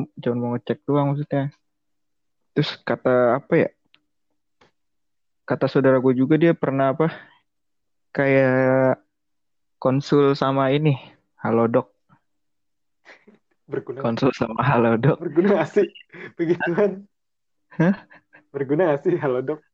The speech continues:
Speaker 2: konsul itu?
Speaker 1: Gak tahu sih, kayaknya berguna sih. <laughs> Saudara gue kemarin katanya gitu. Dia lagi gak enak badan, demam biasa, terus dia kan gak berani ke rumah sakit kan, karena emang takut aja kali.
Speaker 2: Hmm.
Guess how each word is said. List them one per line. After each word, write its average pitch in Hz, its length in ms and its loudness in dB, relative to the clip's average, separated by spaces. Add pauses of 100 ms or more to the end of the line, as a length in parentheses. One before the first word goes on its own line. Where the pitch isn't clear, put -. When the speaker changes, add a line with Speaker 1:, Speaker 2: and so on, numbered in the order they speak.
(140)
Speaker 2:
konsul 147 340 -6
itu? 147 220 -2 (560)
Speaker 1:
Gak 107 160 0
tahu 135 240 0
sih, - 240 -8
kayaknya 202 240 2
berguna 175 480 2
sih. 127 320 -2 (160)
<laughs> 196 160 4 (760)
Saudara 143 360 2
gue 214 240 2 (160)
kemarin 196 560 0 (160)
katanya - 320 0
gitu. 185 480 2 (800)
Dia - 160 0
lagi 120 320 0
gak 127 240 2
enak - 80 -14
badan, 135 640 0 (1040)
demam 127 240 2
biasa, 143 560 0
terus 147 160 -8
dia 147 160 4
kan 147 160 0
gak 127 160 0
berani 117 320 0
ke - 80 -4
rumah 117 160 -4
sakit - 320 -2
kan, 101 240 -2
karena 113 320 -6
emang 117 240 -2
takut 117 320 -4
aja 127 240 2
kali. 101 320 -4
Speaker 2:
Hmm. 117 560 -18